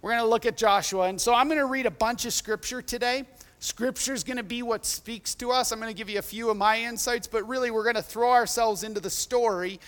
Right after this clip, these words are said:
and just be impacted by what God has shared with us.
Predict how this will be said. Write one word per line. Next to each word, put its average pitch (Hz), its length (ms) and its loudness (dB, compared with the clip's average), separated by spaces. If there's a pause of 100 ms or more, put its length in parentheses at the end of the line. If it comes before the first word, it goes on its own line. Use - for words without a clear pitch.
(160)
and 208 180 -4
just 220 320 -4
be 220 280 -8
impacted 196 800 -2 (320)
by 196 400 2 (460)
what 196 260 0
God 196 480 6 (380)
has 180 260 0
shared 196 480 0
with 185 180 -4
us. - 400 -10